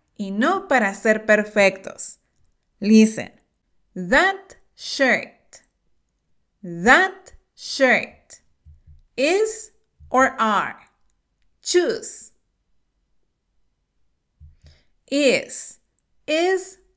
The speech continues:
wrinkled. That shirt is wrinkled. Esa camisa está arrugada. That shirt is wrinkled. Wrinkled, arrugada.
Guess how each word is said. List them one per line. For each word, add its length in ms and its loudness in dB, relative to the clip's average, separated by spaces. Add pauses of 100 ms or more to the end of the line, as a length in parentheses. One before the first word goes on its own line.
wrinkled. 880 -4 (1300)
That 440 2
shirt 680 -4 (200)
is 420 0
wrinkled. 840 -4 (580)
Esa 420 -2
camisa 840 0 (180)
está 680 0
arrugada. 840 2 (720)
That 360 2
shirt 560 -4 (180)
is 420 0 (140)
wrinkled. 800 -4 (640)
Wrinkled, 800 0 (420)
arrugada. 840 0